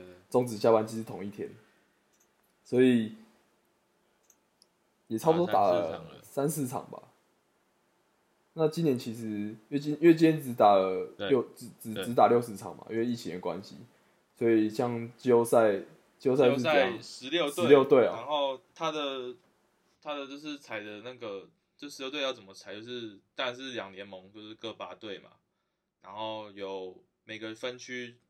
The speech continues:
Speaker 1: 第一种子跟第二种子都会进，然后接下来就是再取，就是除掉这六个种子之后，然后剩下两个就是外卡的剩下两队。我觉-，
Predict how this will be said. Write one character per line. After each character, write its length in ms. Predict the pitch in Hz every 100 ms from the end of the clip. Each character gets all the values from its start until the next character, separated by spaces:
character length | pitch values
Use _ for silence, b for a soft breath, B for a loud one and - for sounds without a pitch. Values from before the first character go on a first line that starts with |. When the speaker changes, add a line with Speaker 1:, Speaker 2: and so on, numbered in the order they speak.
| _ -
Speaker 1:
第 180 | 127
一 60 | 123
种 240 | 123 101
子 160 | 107 98
跟 220 | 101 107
第 160 | 113 113
二 80 | 104
种 180 | 95
子 160 | 92 92
都 180 | 90 92
会 140 | 98
进， 220 | 92 90 85 _ _ _ _ _ _ _
然 140 | 95
后 260 | 98 113 107
接 100 | 104
下 60 | 117
来 60 | 113
就 40 |
是 160 | 110 113
再 160 | 117 110
取， 320 | - 87 82 _ _
就 100 | 123
是 160 | 131 127 _ _
除 180 | - -
掉 120 | 131
这 160 | 131 147
六 180 | 139 120
个 160 | 107
种 300 | 104 - 98
子 120 | 104 98
之 200 | 101 101
后， 280 | 110 104 _ _ _ _ _
然 100 | 98
后 300 | 104 117 113
剩 160 | 117 123
下 120 | 127
两 120 | 92
个 60 | 90
就 80 |
是 160 | 104 113
外 200 | 110 113
卡 220 | - 85
的 240 | 82 85 82
剩 180 | - 107
下 200 | 107 90
两 180 | 87 - -
队。 240 | 90 - _ _ _ _ _ _ _ _ _ _ _ _
我 140 | 113
觉-， 100 | 120